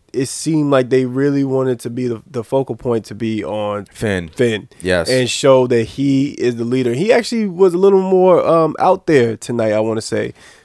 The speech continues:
Speaker 1: Um, and I feel like if he's the right one to step up, then cool.
Speaker 2: I
Speaker 1: Um,
Speaker 2: think he had a good performance tonight.
Speaker 1: I think he had a good performance tonight as well. I think this definitely helped them and with us taking them more serious. Um,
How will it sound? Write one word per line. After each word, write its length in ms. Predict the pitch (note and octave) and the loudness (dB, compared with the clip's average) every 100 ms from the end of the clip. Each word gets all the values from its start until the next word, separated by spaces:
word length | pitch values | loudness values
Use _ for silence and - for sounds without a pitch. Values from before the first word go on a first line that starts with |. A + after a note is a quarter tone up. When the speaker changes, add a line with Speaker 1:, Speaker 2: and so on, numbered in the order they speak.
| _ | _
Speaker 1:
Um, 500 | A#2 B2 A#2 A#2 A2 - | -2 0 -2 -4 -8 -8
and 180 | B2+ A#2 | -6 -2
I 100 | A#2+ | -2
feel 220 | D3+ D3 | 0 0
like 200 | D3 C#3 | 0 -2
if 220 | A#2 B2+ | -6 -8
he's 300 | D3 E3 D#3 | -8 -10 -8
the 100 | D3 | -4
right 220 | D3 D3+ | 0 0
one 200 | D3 D3 | 2 2
to 60 | D3+ | 2
step 340 | - C#3 C#3+ | 2 0 2
up, 180 | D3 E3+ | 0 0
then 140 | D#3 D3 | -2 -6
cool. 420 | - A3 C#3+ A2+ _ _ - - | -4 -2 -2 -6 _ _ -14 -4
Speaker 2:
I 40 | |
Speaker 1:
Um, 60 | B2 | 0
Speaker 2:
think 140 | - | 2
he 40 | G3 | 2
had 100 | C#3 | 2
a 60 | |
good 200 | A#2+ A#2+ | 0 -2
performance 480 | - - B2 C3+ - | -2 -4 -2 -2 -6
tonight. 320 | E2+ D#2+ D#2 - | -10 -8 -8 -6
Speaker 1:
I 80 | |
think 220 | F#3+ G#3+ G3 | 0 0 0
he 120 | A3 | 0
had 80 | F#3+ | 0
a 40 | |
good 140 | F3+ D#3 | 0 -4
performance 340 | - F3+ E3+ | -4 -4 -4
tonight 180 | E3+ E3 | 0 0
as 140 | D#3+ | 0
well. 140 | D#3+ E3+ | 0 0
I 60 | |
think 240 | D#3+ F3 E3 | 0 0 0
this 160 | F3 | 0
definitely 460 | C#3+ C#3+ E3 F3 D3 | 0 0 0 -2 -6
helped 320 | C3+ C3+ - | -4 -6 -4
them 320 | C#3 C3 B2 - _ - | -4 -4 -4 -10 _ -10
and 300 | A2 A#2+ A#2+ | -8 -6 -4
with 160 | C3 A#2 | -4 -2
us 120 | B2 | -4
taking 280 | - C#3 B2+ | -4 -4 -4
them 100 | B2 | -4
more 180 | A#2+ A#2 | -2 -4
serious. 480 | - C3 A#2+ A2+ - _ _ _ - | -2 0 0 -2 -8 _ _ _ -10
Um, 480 | B2+ B2+ A#2+ A#2 | -4 -4 -4 -8